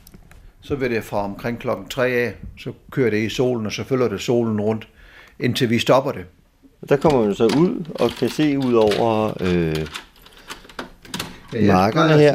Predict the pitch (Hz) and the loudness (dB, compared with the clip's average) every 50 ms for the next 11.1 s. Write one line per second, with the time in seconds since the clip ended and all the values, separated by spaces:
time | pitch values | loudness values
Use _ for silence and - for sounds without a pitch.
0 | 123 127 - - 170 160 175 170 135 117 117 135 160 180 170 123 110 110 - 123 | 2 -2 -6 -6 -6 -4 -4 -4 -4 -6 -4 -6 -6 -6 -6 -6 -8 -8 -6 -6
1 | 117 104 - 117 113 135 143 143 127 117 - 170 156 160 143 175 170 131 139 165 | -6 -6 -6 -4 -4 -4 -4 -4 -4 -6 -4 -4 -4 -4 -4 -4 -2 -2 -2 -2
2 | 190 185 160 123 110 104 95 - - - - - - - - - - - - - | -2 -4 -6 -8 -8 -10 -12 -14 -18 -14 -12 -12 -12 -12 -16 -20 -20 -20 -20 -20
3 | - - - - - 127 110 98 110 101 - 139 147 151 202 202 - 101 98 - | -20 -20 -20 -10 -4 -4 -2 0 0 0 2 4 2 2 2 0 0 -2 -2 -2
4 | - - 120 104 - - 110 110 - - - - - 151 - - - - - - | 0 0 0 0 0 0 -2 -2 -2 -4 -6 -12 -16 -18 -20 -20 -20 -20 -20 -20
5 | - - - - - - - - - - - - - - - - - - 151 117 | -20 -20 -20 -20 -20 -20 -20 -20 -20 -20 -20 -20 -20 -20 -20 -20 -18 -12 -10 -8
6 | 147 160 147 113 110 107 - 135 139 143 - - 123 110 104 98 110 117 117 117 | -6 -6 -6 -6 -6 -6 -2 -2 -2 -2 -4 -6 -6 -6 -6 -6 -6 -6 -6 -6
7 | 110 - - - - - - - - - - - 117 117 107 107 117 123 120 104 | -8 -10 -12 -14 -14 -14 -16 -16 -18 -12 -10 -8 -6 -4 -2 -2 0 0 2 2
8 | 110 127 - - - - 135 120 113 135 143 123 117 113 110 117 120 117 113 113 | 2 0 0 -4 -4 -2 -2 0 0 -2 -4 -4 -4 -4 -2 -2 0 0 2 2
9 | 113 120 117 - - 143 135 139 143 120 104 98 101 101 98 107 113 120 117 110 | 2 0 0 -2 -2 -2 -2 0 0 0 -2 -2 -2 -2 -2 -2 -2 -2 -2 0
10 | 107 107 113 131 139 127 104 95 95 - - 117 - - - 120 104 - 107 110 | 0 0 0 -2 -2 -4 -8 -10 -10 -8 -8 -8 -6 -6 -6 -6 -4 -4 -4 -6
11 | 117 | -6